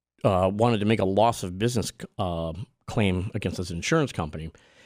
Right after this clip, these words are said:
And so he did not voluntarily close until the police department came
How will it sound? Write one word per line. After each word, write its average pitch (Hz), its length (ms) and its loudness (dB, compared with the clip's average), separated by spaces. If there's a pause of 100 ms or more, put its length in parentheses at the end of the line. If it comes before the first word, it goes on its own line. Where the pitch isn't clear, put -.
(180)
And 101 240 4
so 107 380 4
he - 260 -6
did 107 280 0
not 110 520 2 (340)
voluntarily 110 760 2
close 107 600 4
until 87 300 0
the 87 80 -2
police 117 380 2
department 98 540 -4
came 113 540 2